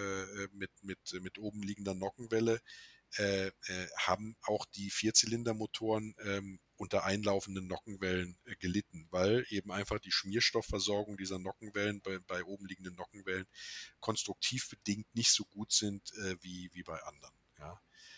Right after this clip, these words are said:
So, das ist die Technik. So, und am Fahrwerk und Achse und sowas, das war ja im Grunde genommen, äh,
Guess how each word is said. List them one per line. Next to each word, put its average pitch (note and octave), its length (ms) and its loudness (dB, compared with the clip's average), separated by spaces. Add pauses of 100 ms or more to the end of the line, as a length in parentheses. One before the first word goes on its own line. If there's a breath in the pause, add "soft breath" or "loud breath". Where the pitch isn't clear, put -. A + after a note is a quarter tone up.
(420 soft breath)
So, - 220 -4
das F2 160 8
ist - 160 12
die - 80 2
Technik. - 580 6
So, F#2+ 200 4
und G2 160 0
am G#2 160 0
Fahrwerk C3 640 12
und G#2+ 100 0
Achse A#2+ 380 10
und B2 100 6
sowas, B2+ 240 10
das - 180 8
war G#2+ 120 12
ja A#2+ 120 12
im G2+ 100 4
Grunde B2+ 260 4
genommen, A#2 400 6
äh, G#2+ 340 2